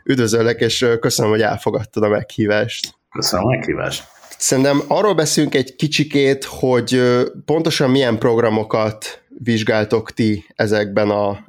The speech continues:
Speaker 1: ebben a két tanulmányban, amiket említettem, és akkor ehhez kapcsolódóan egy kicsit helyezzük kontextusba azt, hogy ezek a fajta támogatások mennyire elterjedtek a, a világban, egyáltalán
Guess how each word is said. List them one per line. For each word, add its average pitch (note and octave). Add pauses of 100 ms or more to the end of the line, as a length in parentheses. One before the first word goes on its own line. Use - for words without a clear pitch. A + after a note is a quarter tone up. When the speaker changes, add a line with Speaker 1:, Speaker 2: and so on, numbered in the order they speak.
Speaker 1:
ebben A2+
a A2+
két A2+
tanulmányban, A2
amiket A2
említettem, C3+ (400)
és -
akkor B2+
ehhez D3
kapcsolódóan C3
egy B2 (220)
kicsit -
helyezzük A#2
kontextusba A2+
azt, A2
hogy A2+
ezek A2+
a G#2+
fajta A2
támogatások G#2+ (340)
mennyire A2+
elterjedtek G#2+
a, G#2
a G#2+
világban, A2+
egyáltalán G#2+